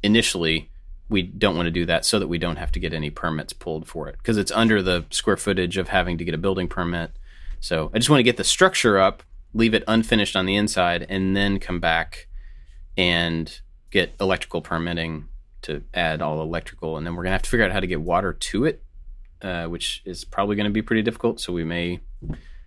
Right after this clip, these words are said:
not exactly sure how we're gonna do that. But anyway, it's a lot of new things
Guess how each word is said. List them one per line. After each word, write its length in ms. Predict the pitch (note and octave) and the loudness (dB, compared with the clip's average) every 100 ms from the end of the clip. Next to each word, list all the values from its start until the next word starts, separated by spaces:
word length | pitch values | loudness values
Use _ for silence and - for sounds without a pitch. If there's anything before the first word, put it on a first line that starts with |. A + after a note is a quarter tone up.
| - - | -16 -6
not 140 | F2+ | -4
exactly 300 | E2+ E2+ - | -2 -2 -4
sure 180 | E2 E2+ | -4 -4
how 100 | E2 | -4
we're 60 | D#2+ | -6
gonna 140 | E2 | -8
do 140 | E2 E2 | -8 -6
that. 220 | E2 - | -4 0
But 160 | B2 - | 2 6
anyway, 260 | F3 A#2+ | 6 6
it's 120 | D#3 | 6
a 60 | F3 | 8
lot 160 | C#3+ A#2+ | 8 6
of 80 | |
new 160 | A2+ G#2+ | 6 4
things 500 | - F2+ F2 - | 4 2 2 -2